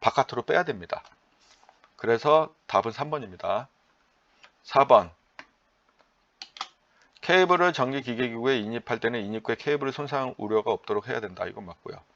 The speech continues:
그래서 답은 삼 번입니다. 오십사 번. 수변전 설비 고압 회로에 걸리는 전압을 표시하기 위한 전압계를 시설할 때 고압 회로와 저압 회로 사이에 시설해야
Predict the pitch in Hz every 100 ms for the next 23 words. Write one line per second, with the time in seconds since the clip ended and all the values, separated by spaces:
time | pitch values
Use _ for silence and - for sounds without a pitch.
0 | _ - - 98 107 107 127 127 107 92
1 | 87 98 127 147 _ _ _ _ _ _
2 | _ _ _ _ _ - 131 - 165 165
3 | 147 135 143 - 170 185 185 175 170 170
4 | 156 156 156 143 143 135 117 117 131 131
5 | _ - 123 120 117 139 110 - _ _
6 | - 107 113 123 120 104 110 113 - 135
7 | 139 127 131 113 104 113 113 98 104 110
8 | 107 - - 127 101 - 123 110 - -
9 | - _ - 123 135 135 131 127 131 -
10 | 113 117 117 117 127 127 120 117 135 131
11 | 127